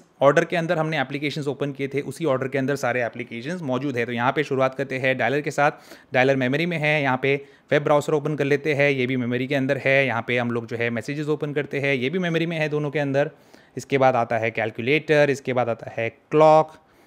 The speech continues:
उसके बाद हमने ओपन किया था सेटिंग्स, सेटिंग के बाद हमने ओपन किया था कैलेंडर, कैलेंडर के बाद हम ओपन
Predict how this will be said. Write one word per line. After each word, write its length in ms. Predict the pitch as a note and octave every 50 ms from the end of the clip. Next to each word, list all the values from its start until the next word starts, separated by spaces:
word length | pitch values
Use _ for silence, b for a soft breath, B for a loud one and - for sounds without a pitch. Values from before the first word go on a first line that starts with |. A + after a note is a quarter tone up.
| b b b b _
उसके 200 | C#3 - - F3+
बाद 200 | E3+ F3 E3+ E3+
हमने 220 | E3 E3 D#3+ D#3 D#3+
ओपन 260 | D3 B2+ - C#3 C3
किया 180 | - C3+ B2 A#2+
था 120 | A#2+ A2+
सेटिंग्स, 560 | - - - D3 D3+ D3+ D#3 D#3+ E3 E3 C#3 -
सेटिंग 360 | - D3+ D3 C#3+ D#3 E3 C#3+
के 100 | D3 C#3+
बाद 180 | C#3+ C#3 C3+
हमने 200 | C3+ B2+ B2 B2
ओपन 280 | A#2+ A#2 - - A#2+ A2+
किया 180 | - - A2+ G#2+
था 160 | - A2 G#2+
कैलेंडर, 540 | - - A#2+ B2 D3 E3 E3 D#3+ D#3+ D#3 D#3
कैलेंडर 360 | - - C#3+ D3 E3 E3+ F3+
के 120 | E3+ F3 E3+
बाद 180 | E3+ E3+ D#3
हम 160 | C#3+ C#3+ D3
ओपन 280 | C3+ B2+ A#2+ B2+ B2